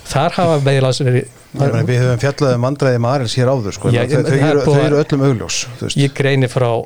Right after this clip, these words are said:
Speaker 1: eh, verðmætum greiningaskýrslum frá erlendu sérfræðingum og annað sem kom,
Speaker 2: Mm.
Speaker 1: rataði í mína hendur og koma kannski ekki í hendur allra fjölmiðla, eh, manna alltaf. Og það er fréttaefni.
Speaker 2: Mm.
Speaker 1: Það er fréttaefni að greina frá því þegar að E H F-félag Árna Odds Þórðarsonar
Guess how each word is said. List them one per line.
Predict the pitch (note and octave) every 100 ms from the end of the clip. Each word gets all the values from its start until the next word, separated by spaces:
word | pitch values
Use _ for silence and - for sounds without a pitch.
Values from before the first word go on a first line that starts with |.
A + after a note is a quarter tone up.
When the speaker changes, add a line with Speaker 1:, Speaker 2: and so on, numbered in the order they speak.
| - - -
Speaker 1:
eh, | B2 - C3+
verðmætum | C3 D#3 F3 D3 D3 C#3 B2 A#2+
greiningaskýrslum | C3+ C3+ F3+ E3+ D3+ D3 C#3+ D3
frá | B2+ B2+ C3+
erlendu | D3+ D3 C#3+
sérfræðingum | - D3+ - C3+ C3+
og | C3
annað | D3 C#3 C3+
sem | C#3 B2+
kom, | D#3 C#3+
Speaker 2:
Mm. | C3
Speaker 1:
rataði | C3+ D3 - D3+
í | C#3
mína | C#3 C3
hendur | C3+ D3+ - C#3 D#3+
og | C#3 F#3
koma | - C#3+ D3+
kannski | C3+ C#3
ekki | C3
í | B2
hendur | C3+ C3
allra | C3 - C3+
fjölmiðla, | D3 D3 B2+ B2
eh, | F3+ - B3+ C#4
manna | G#3 D3+ C3 B2 B2+
alltaf. | C#3 - C3 - - - - - - -
Og | A#2+ A#2
það | D3+ C#3+
er |
fréttaefni. | D#3 F#3+ - A#2 A#2 A#2 F3
Speaker 2:
Mm. | A#2+ G2+ F2+
Speaker 1:
Það | F2+ B2
er | C#3
fréttaefni | D#3+ - D3+ D3
að | B2+
greina | C#3+ C#3
frá | C3
því | D3+ D3
þegar | C#3+ C3 C3
að | B2 B2+ - - -
E | - D3
H | D3+ C#3
F-félag | D3+ - C3+ B2+
Árna | B2+ D3+ C#3+
Odds | C3 -
Þórðarsonar | D3 C3 C3+ B2+